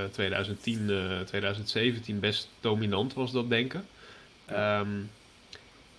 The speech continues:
Speaker 1: ook wel, moet ik erbij zeggen, en, en dat is helemaal niet om D zesenzestig, eh, te beschermen of wat dan ook hoor, maar ook wel omdat, ehm, verschillende tijden vragen ook wel om verschillende opvattingen en verschillend, eh,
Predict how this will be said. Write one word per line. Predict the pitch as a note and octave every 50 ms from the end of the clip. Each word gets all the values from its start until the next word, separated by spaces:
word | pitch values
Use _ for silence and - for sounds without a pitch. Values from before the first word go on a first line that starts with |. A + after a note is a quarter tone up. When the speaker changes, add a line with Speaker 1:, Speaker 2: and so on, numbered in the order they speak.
| - - - - - - - - - - -
Speaker 1:
ook | D#3 D#3 F3+ F#3 E3+
wel, | E3 E3+ E3+ F3 F3+
moet | E3 D#3+ D#3 D3
ik | C#3 -
erbij | D3+ C3+ C#3+ C#3+ D3 D3+
zeggen, | C#3 D3 D3 D3 - - E3+
en, | C3+ C3 B2 B2 B2+
en | C3+
dat | C3 C3 B2+
is | A#2+
helemaal | C3 C#3 D3 D3 C3+
niet | C3+ B2 A#2+
om | A2+ A2
D |
zesenzestig, | A#2+ B2 B2 A#2 A2+ A2 A2 A#2+ C3+ C3 - B2 A2 - - - -
eh, | G#2+ G#2 G#2+ -
te | - A#2+
beschermen | A2+ G#2 - - G2 G#2+ G#2+ G2 F#2+ E2+
of | - -
wat | - F#2 -
dan | - G2+ G#2
ook | - A2 -
hoor, | - A#2 D#3+
maar | D#3 C#3+ B2 A#2 A#2 A#2 - - - - - - - -
ook | - C#3 D#3 D#3+ D#3
wel | D#3 C#3+ C3+ B2
omdat, | - C3+ B2+ C3 B2 B2 B2 - - - - - - - - - - - -
ehm, | - A#2 A#2 A2+ A#2 A#2 A#2 A2+ A2+ A2 A2 G#2+ - - - - - - - - - -
verschillende | - - - C3+ - - - - E3 E3 D#3 C#3+ C3 C3 A#2+ - - - - - - - - -
tijden | - D#3 D3+ D#3+ D#3+ D3 C3 A#2
vragen | A2 - - C3 C3 C3 - - G#2
ook | A#2 D3 C3
wel | C3 B2+ A#2
om | F#2 B2+ A#2+
verschillende | - - A#2+ - - D#3 C3+ C3 A#2+ A#2
opvattingen | - C3 C3 - - A#2+ A2 G#2 - A#2+ A2+ G2
en | G2 A2
verschillend, | - A#2+ - - - C3 A#2 A#2 A2+ A2 G#2+ - - - - - -
eh, | - A2+ G#2+ G#2